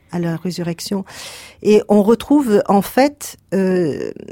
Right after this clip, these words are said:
ce que je, j'essaye de dire aussi dans mon livre, c'est qu'on a souvent perçu Marthe Robin, qui est donc, euh, a vécu pendant plus de cinquante ans, euh,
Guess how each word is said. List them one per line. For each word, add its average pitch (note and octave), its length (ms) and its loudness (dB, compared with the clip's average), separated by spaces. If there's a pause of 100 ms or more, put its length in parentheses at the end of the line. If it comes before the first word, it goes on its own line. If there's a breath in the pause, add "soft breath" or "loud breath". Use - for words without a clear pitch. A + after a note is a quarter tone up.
(260)
ce - 120 -14
que G#3+ 120 0
je, G3+ 180 0
j'essaye G#3+ 400 2
de A3 80 0
dire G#3+ 220 0
aussi G#3+ 240 -4
dans G#3+ 100 2
mon G3 120 2
livre, A#3+ 220 0
c'est G#3+ 180 -2
qu'on G3+ 260 0
a G3+ 80 2
souvent C4+ 320 -4
perçu G#3+ 500 -4
Marthe G3 240 -2
Robin, F#3 420 -2
qui F3+ 200 -6
est F3 40 -4
donc, F#3 380 -2
euh, E3 140 -2 (440 loud breath)
a F3+ 120 -2
vécu F3+ 400 -2
pendant F3 400 -6
plus F#3+ 180 -8
de F3 100 -6
cinquante E3+ 540 -6
ans, G#3 280 0
euh, D#3+ 200 -6